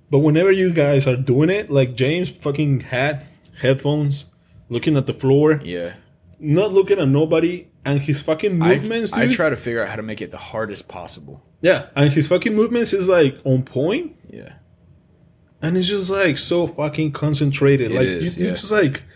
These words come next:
Speaker 1: this is the goal.
Speaker 2: That's why we make such good workout
Speaker 1: Yeah,
Speaker 2: partners.
Speaker 1: like, this is the goal, this is what I'm making.
Speaker 2: <laughs>
Speaker 1: And I'm just like, I get it.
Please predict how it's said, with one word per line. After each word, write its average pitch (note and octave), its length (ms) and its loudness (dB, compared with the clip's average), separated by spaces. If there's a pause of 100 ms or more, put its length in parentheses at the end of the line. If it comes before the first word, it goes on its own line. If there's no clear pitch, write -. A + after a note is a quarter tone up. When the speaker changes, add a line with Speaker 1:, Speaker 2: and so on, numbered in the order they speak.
(640)
Speaker 1:
this G3 160 -2
is G#3 80 0
the F#3+ 80 4
goal. E3+ 440 0 (180)
Speaker 2:
That's A2+ 200 -6
why E3 120 2
we E3+ 120 0
make D3 200 -2
such C#3 200 -4
good A#2 160 -6
workout G#2+ 260 -4
Speaker 1:
Yeah, F3 120 4
Speaker 2:
partners. - 420 -4
Speaker 1:
like, C#3+ 160 4
this F#3+ 160 2
is A3 80 -2
the G3 140 4
goal, F#3 220 4
this F3+ 120 0
is F3 80 0
what E3 140 2
I'm D3+ 80 0
making. D3+ 300 0 (240)
Speaker 2:
<laughs> - 240 -18
Speaker 1:
And D#3+ 140 0
I'm G3+ 120 0
just F#3+ 220 2
like, E3 340 0 (480)
I C3 140 -4
get C#3+ 280 -2
it. E3 160 -8